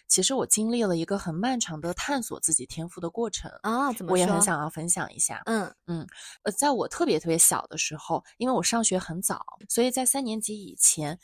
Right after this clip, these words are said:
Speaker 1: 其实我的理解能力是不是那么好的。
Speaker 2: 嗯。
Speaker 1: 我不太能够理解很多在教室里面发生的事情，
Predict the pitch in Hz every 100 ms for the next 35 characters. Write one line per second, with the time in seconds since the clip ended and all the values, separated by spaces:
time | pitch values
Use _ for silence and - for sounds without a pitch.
0 | - - - 220 247 254 208 - 101 85
1 | - 170 202 311 196 156 143 156 160 -
2 | 185 - 151 - 233 170 - - - -
3 | 220 240 202 - 175 - 311 175 190 180
4 | 156 170 143 147 170 143 165 175 - -
5 | 185 175 - 190 196 208 165 143 160 170
6 | 180 180 180 180 175 - 269 226 -